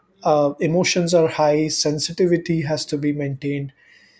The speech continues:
So it's, it's not an easy task. So yeah, I can completely relate to that challenge. I think you touched on this, and I just want to dig a little deeper into how are you measuring and managing patient experience at kims right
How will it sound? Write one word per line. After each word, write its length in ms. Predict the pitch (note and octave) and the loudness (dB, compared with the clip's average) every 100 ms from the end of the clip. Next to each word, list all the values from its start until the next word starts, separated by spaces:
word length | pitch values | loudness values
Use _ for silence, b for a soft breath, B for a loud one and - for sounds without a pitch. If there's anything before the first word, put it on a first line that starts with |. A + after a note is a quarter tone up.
| b | b
So 260 | - D#3 E3 | 0 2 2
it's, 160 | D#3 - | -2 -2
it's 280 | F3+ C#3+ - | -4 -4 -2
not 280 | D3+ F#3+ | 0 2
an 120 | F#3 D#3 | 0 -2
easy 300 | D#3 D3+ D3 | -4 -4 -6
task. 480 | - D3 C3+ - | -4 -4 -4 -8
So 420 | - - C#3 C#3 - _ - | -6 -6 -4 -6 -10 _ -6
yeah, 180 | D3 | -4
I 140 | C#3 C#3 | -2 -4
can 260 | D#3+ D3 | -4 -4
completely 600 | C#3+ D#3+ D3 F#3 F3 F#3 | -4 -8 -6 -8 -4 -2
relate 340 | D#3 D3 D#3 D#3 | 0 0 -2 -2
to 80 | D3 | -4
that 260 | D3+ D3 | -4 -4
challenge. 480 | - C#3 C#3+ C#3 - b b b - | -6 -6 -6 -8 -12 b b b -6
I 80 | G3 | -4
think 220 | B3+ B3+ | 0 0
you 80 | A#3 | 2
touched 380 | - G3 - F#3 | 2 2 2 2
on 200 | E3+ D3 | 2 0
this, 360 | C#3+ C3+ - | -2 -2 -6
and 180 | C#3+ D3+ | -8 -8
I 60 | C#3+ | -6
just 300 | C#3+ F#3 - | -2 -2 0
want 100 | F#3 | -2
to 80 | F3 | 0
dig 240 | D3 D#3+ | 0 2
a 80 | E3 | 4
little 240 | D#3+ E3 | 4 0
deeper 400 | D3 D3 D3 D#3+ | -2 -2 0 0
into 300 | D3+ D3 D3+ | 0 -2 -4
how 400 | C#3 - D3 E3+ | -4 -2 2 4
are 60 | F3+ | 2
you 240 | F3 F3+ | 2 0
measuring 520 | D#3+ C#3+ C#3+ D3+ D#3+ E3 | -2 -4 -2 -2 -2 -4
and 160 | D3+ | -6
managing 440 | C#3 C#3 C#3+ D3+ D3 | -6 -8 -6 -8 -8
patient 360 | C#3+ C#3 D3+ | -8 -8 -8
experience 560 | C#3+ - - D3 D3+ D3 | -8 -8 -8 -6 -6 -6
at 200 | C#3 - | -10 -10
kims 340 | D3 C#3 - | -8 -8 -10
right 180 | D3 C#3+ | -14 -18